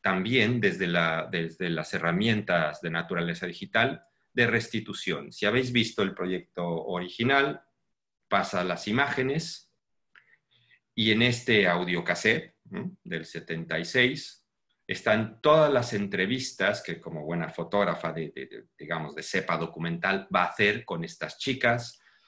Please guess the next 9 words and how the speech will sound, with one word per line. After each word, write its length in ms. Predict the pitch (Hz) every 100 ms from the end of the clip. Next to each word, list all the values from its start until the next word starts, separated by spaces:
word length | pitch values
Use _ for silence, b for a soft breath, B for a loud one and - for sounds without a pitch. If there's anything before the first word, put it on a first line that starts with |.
| b b -
eh, 720 | 107 104 101 98 95 95 95
con 160 | - 85
los 200 | 80 -
managers, 640 | 110 110 107 104 98 92 -
con 180 | 82
los 200 | 78 78
novios, 520 | 95 107 101 98 95 87
los 180 | 85
proxenetas, 960 | - 82 - 80 90 113 113 95 92 -